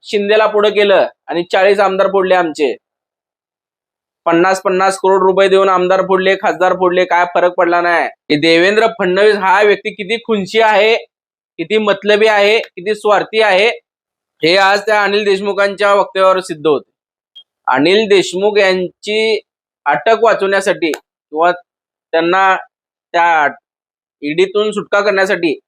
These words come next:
चार अटी त्या देवेंद्र फडणवीसांनी त्यांच्यावर ठेवल्या होत्या. पहिली अट म्हणजे उद्धव ठाकरेंवर आरोप करायचे, खोटे आरोप करायचे, लाच घेतल्या प्रकरणी किंवा शंभर कोटी लाच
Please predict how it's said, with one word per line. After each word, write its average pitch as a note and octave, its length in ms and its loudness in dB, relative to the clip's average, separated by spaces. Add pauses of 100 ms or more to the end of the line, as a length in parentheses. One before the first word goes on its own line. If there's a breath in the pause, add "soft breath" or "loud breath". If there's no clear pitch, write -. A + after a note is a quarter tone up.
(1040)
चार A3+ 360 2
अटी G#3+ 400 -2
त्या A3 120 2
देवेंद्र G3+ 420 0
फडणवीसांनी F#3 560 -2
त्यांच्यावर F3 280 0
ठेवल्या D3+ 300 2
होत्या. - 200 -4 (960)
पहिली F#3+ 280 2
अट A3+ 160 2
म्हणजे A3 260 -2
उद्धव G#3 300 2
ठाकरेंवर G#3+ 640 0 (140)
आरोप F#3+ 300 0
करायचे, G#3 440 0
खोटे G3+ 280 -2
आरोप G3+ 280 2
करायचे, G#3 460 2 (360)
लाच E3 220 0
घेतल्या F#3+ 320 -2
प्रकरणी F#3+ 440 -2
किंवा - 960 -6
शंभर F#3 320 0
कोटी F#3+ 640 2
लाच F3 360 -2